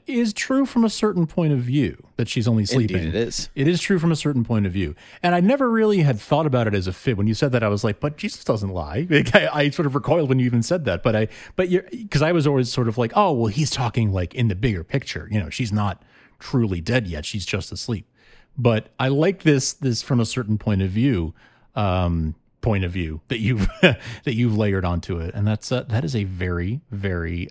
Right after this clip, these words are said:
Speaker 1: uh, insightful take on this reading. I like it, Tim.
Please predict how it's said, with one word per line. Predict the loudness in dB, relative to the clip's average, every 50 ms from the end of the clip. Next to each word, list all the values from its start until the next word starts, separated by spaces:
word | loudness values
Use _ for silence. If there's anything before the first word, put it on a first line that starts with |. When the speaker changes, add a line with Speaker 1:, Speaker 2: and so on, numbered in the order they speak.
| -12 -10
Speaker 1:
uh, | -8 -6 -6 -6 -6 -8 _ -2
insightful | -2 -2 0 -2 -4 -6 -6 -8 -8 -8 -8 -8 -8 -8 -10 _ _ _ _ _ _ _ -6
take | -4 -4 -4 -4 -6 -14 -20 _ _ -6
on | -4 0 0
this | 0 0 0 -2
reading. | -2 -2 -2 -4 -4 -6
I | -6 -6
like | -4 -6 -6 -8
it, | -10 -10
Tim. | -8 -8 -8